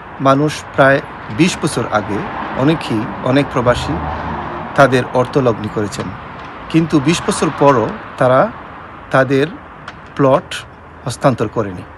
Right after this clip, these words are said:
এমন অনেক অভিযোগ আমাদের কাছে এসেছে, যারা বিশ বছর ধরে তাদের পিছন পিছন ঘুরছেন, কিন্তু সুনির্দিষ্ট কোনো সদুত্তর পাচ্ছেন না। সিলভার ভিলেজে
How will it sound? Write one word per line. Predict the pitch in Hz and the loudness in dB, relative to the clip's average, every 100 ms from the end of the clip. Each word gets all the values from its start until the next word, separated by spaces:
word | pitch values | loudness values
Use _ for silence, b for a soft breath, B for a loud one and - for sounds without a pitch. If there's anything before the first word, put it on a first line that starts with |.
| B B B - | B B B -2
এমন | 131 156 165 - | 2 2 0 0
অনেক | 151 160 170 | 0 0 0
অভিযোগ | 147 135 143 120 - - - - | -2 0 0 0 -4 -12 -16 -4
আমাদের | - 127 123 | 2 2 2
কাছে | 120 123 127 | -2 -2 -2
এসেছে, | 117 - - 98 80 - - - - - - - - - | -2 -2 -6 -6 -8 -10 -12 -14 -14 -14 -14 -16 -14 0
যারা | 131 123 139 160 220 - - - - - | 6 8 10 8 4 -8 -18 -18 -18 0
বিশ | 151 147 | 2 2
বছর | 160 135 151 | 0 0 2
ধরে | 139 139 139 247 - - | 4 4 4 0 -10 -2
তাদের | 127 127 120 | 2 2 -2
পিছন | 143 147 | -2 -2
পিছন | 131 135 131 117 | -2 -2 -2 -2
ঘুরছেন, | 117 - 107 165 - | -2 -2 -4 -6 -8
কিন্তু | - 156 160 143 269 - B B | -2 -2 0 0 0 -6 B B
সুনির্দিষ্ট | - 147 139 143 - | -2 2 4 2 -4
কোনো | 135 131 127 135 - - - - - - | -4 -2 -2 -2 -12 -20 -20 -20 -18 -2
সদুত্তর | 147 131 131 - 139 | 0 0 0 -2 -2
পাচ্ছেন | 127 - - 82 | -4 -4 -8 -8
না। | 78 - - - B B B B B B - - - - - - | -12 -18 -20 -20 B B B B B B -20 -20 -20 -20 -20 -16
সিলভার | - 156 180 220 - - - - - - - | -2 2 4 2 0 -14 -20 -20 -20 -16 0
ভিলেজে | 160 165 156 127 156 | 4 6 6 6 2